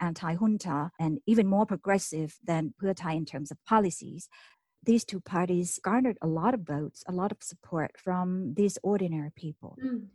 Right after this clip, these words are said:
Speaker 1: Again, as you see, what happened to Future Forward is also evidence that the ruling elite never wanted to stop either. You know, they, they continued their fight either, even though they,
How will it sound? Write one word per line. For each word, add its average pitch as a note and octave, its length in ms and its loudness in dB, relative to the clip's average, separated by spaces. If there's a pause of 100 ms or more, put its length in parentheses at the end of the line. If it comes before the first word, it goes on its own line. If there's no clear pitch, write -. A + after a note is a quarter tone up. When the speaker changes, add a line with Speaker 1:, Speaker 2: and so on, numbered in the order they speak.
(300)
Speaker 1:
Again, G3 460 4
as F3 220 -2
you F#3 120 -4
see, F#3 400 0
what F#3 160 0
happened G3 520 0
to F3 380 -2
Future F#3 280 0
Forward F3 500 0 (100)
is E3+ 300 -6 (100)
also G3 320 -4
evidence E3+ 640 -2
that E3 220 0 (260)
the F3 80 -4
ruling F#3+ 380 0
elite E3+ 520 -2
never F#3+ 300 -2
wanted E3+ 460 -6
to A#3 100 -10
stop C#4 420 -6
either. - 420 -8 (100)
You F#3 120 -6
know, G3+ 320 -6
they, F#3+ 320 -4
they G3 120 -4
continued G#3 560 -6
their G#3 180 -8
fight A3+ 240 -4
either, B3+ 200 0
even G#3+ 340 -2
though G#3 200 -4
they, G3+ 300 -6